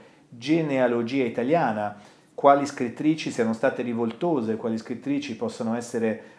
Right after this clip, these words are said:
recuperate come madri nobili della loro rivolta. E Paola Masino a questo punto arriva nella sua giusta collocazione, che è con la casa editrice La Tartaruga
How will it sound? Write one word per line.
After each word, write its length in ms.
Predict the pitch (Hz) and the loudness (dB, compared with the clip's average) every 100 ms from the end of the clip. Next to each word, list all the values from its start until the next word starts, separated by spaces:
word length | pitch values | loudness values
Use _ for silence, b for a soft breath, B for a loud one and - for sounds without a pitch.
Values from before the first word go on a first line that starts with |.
| - | -6
recuperate 680 | 117 117 113 127 135 131 113 | -4 -4 2 4 4 2 0
come 220 | 113 113 | -2 -2
madri 420 | 127 147 139 120 | 0 0 0 -2
nobili 560 | 135 156 117 110 107 104 | 2 2 2 0 -2 -4
della 220 | 107 110 | -4 -2
loro 320 | 120 113 110 | -2 -2 -2
rivolta. 920 | 107 120 110 98 - 127 - B B B B - | 0 2 2 0 -2 -2 -2 B B B B -4
E 60 | 175 | 2
Paola 240 | 220 220 | 6 6
Masino 340 | 233 240 185 226 | 6 2 2 2
a 40 | |
questo 280 | 214 165 - | 0 -2 -2
punto 520 | 170 151 151 190 196 | 0 -2 0 0 2
arriva 420 | 165 160 151 123 | 4 4 4 2
nella 220 | 110 110 | 2 0
sua 180 | 110 139 | -2 -4
giusta 320 | 127 147 120 | -4 -4 -4
collocazione, 880 | 107 113 113 190 190 127 107 110 127 | -4 -4 -2 -4 -2 -2 -2 -4 -6
che 220 | 139 143 | 0 0
è 20 | 120 | 2
con 160 | 123 | -2
la 80 | 110 | -2
casa 200 | 143 127 | -2 -4
editrice 360 | 113 131 - 113 | -4 -6 -6 -6
La 80 | |
Tartaruga 840 | 110 113 131 123 113 107 120 - | -4 -4 -2 -2 -2 -2 -2 -4